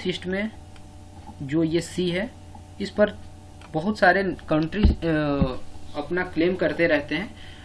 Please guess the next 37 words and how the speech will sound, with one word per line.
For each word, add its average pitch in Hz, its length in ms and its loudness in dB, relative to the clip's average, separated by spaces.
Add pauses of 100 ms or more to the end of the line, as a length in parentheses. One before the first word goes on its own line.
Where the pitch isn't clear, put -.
लेकिन 151 200 -2
उन 165 80 -2
सब 156 200 0
में 185 100 2
चाइना 151 340 2
ही 196 120 0
भारी 160 280 2
पड़ 147 200 0
रहा 156 120 6
है 156 60 8
अभी 147 160 0
तक। 196 220 -2 (400)
अ, 131 60 -6
कारण 170 380 4
क्या 175 220 -2
है 190 180 4
कि 190 180 -4
वहाँ 175 220 0
पर 214 140 -2
बहुत 160 340 0
ही 214 60 0
ज़्यादा 180 260 6
रिजर्व्स 143 500 2
हैं, 180 120 0
अ, - 600 -16 (520)
पेट्रोलियम 139 580 4
के 160 140 2
भी 175 180 2
हैं, 196 260 2
और 143 280 2
इसके 143 260 0
अलावा 139 320 2
ये 135 420 2
जो 135 340 0 (220)
फ्लेमेबल 143 480 6
आइस 135 280 4
है, 151 260 0